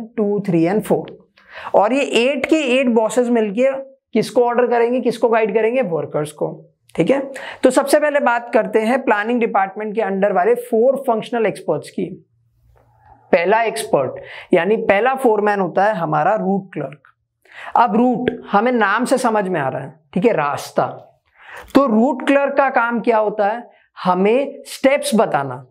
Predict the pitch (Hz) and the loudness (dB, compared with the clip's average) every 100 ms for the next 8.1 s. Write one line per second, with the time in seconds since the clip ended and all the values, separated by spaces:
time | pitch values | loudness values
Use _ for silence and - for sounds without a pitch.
0 | _ _ _ - 247 - 262 - 262 254 | _ _ _ -2 -2 2 0 2 0 2
1 | 247 262 - - - - 233 233 294 254 | 0 0 -4 -12 -20 2 2 4 2 2
2 | 202 - 202 233 247 247 240 196 190 175 | 0 0 0 0 0 0 0 -2 0 0
3 | 226 277 202 151 151 190 269 285 208 220 | 0 0 0 0 0 2 2 2 2 0
4 | 240 220 226 220 226 220 165 175 196 202 | 0 -2 -2 -2 -2 -2 -2 -2 -4 -2
5 | 208 202 247 - 269 - 240 233 269 - | -2 -2 -2 0 -2 0 0 2 0 0
6 | 226 208 233 226 254 254 - 262 254 247 | 0 2 0 0 0 0 0 0 0 -2
7 | 240 233 180 196 226 220 180 175 156 185 | 0 -2 0 2 2 2 -2 -4 -4 -4
8 | 247 | -6